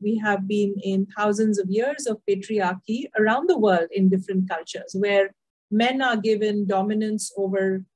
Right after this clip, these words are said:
women and all things masculine are considered more, uh, valuable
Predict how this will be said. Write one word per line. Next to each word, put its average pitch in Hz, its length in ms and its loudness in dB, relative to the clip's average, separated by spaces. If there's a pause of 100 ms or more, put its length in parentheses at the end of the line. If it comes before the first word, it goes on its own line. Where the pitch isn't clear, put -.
(240)
women 214 560 0
and 185 280 -2
all 214 240 -2
things 208 280 -6
masculine 202 760 -2
are 190 200 -2
considered 190 680 -2
more, 202 520 0 (480)
uh, 175 100 -8
valuable 202 760 0